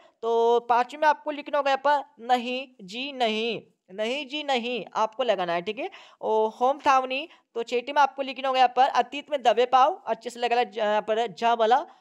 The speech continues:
और मुद्रित माध्यम की विशेषता, तो सातवें में आपको लिखना होगा यहाँ पर स-, शब्दों का स्थायित्व, तो यहाँ पर लगा लीजिएगा, इसमें कहाँ है हमारा, यहाँ पर गड़ी वाला हो जाएगा, ठीक है, यहाँ पर सही जोड़ का मिलान हो जाएगा। इसके साथ आप अगला क्वेश्चन देख लीजिए, क्वेश्चन नंबर फ़ाइव दिया,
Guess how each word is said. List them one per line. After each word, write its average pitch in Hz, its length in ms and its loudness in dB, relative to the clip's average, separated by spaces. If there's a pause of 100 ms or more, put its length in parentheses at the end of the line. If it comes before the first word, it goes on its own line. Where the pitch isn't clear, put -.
(160)
और 190 500 0 (300)
मुद्रित 262 400 -2
माध्यम 269 340 4
की 262 160 -14
विशेषता, 262 460 0 (240)
तो 226 320 0
सातवें 226 360 0
में 285 80 4
आपको 262 220 0
लिखना 247 240 -2
होगा 240 140 2
यहाँ 240 140 4
पर 254 120 0
स-, 220 380 -12
शब्दों 220 300 0
का 262 220 2
स्थायित्व, 185 560 0 (300)
तो 226 60 -10
यहाँ 226 180 2
पर 240 100 -4
लगा 214 280 4
लीजिएगा, 226 240 -2
इसमें 233 360 -2
कहाँ 214 300 0
है 226 120 0
हमारा, 220 460 2
यहाँ 202 160 0
पर 233 100 -2
गड़ी 202 280 0
वाला 156 180 2
हो 139 100 0
जाएगा, 139 260 -4
ठीक 214 180 -8
है, 381 140 -6
यहाँ 196 200 -2
पर 220 60 -4
सही 214 180 -6
जोड़ 208 140 -6
का 220 80 2
मिलान 214 240 -2
हो 226 220 -4
जाएगा। 240 380 2 (280)
इसके - 340 -10
साथ 320 180 2
आप 294 140 2
अगला 269 240 2
क्वेश्चन 269 280 -6
देख 262 120 -2
लीजिए, 262 120 -4
क्वेश्चन 254 220 -4
नंबर 262 240 0
फ़ाइव 240 260 2
दिया, 240 360 2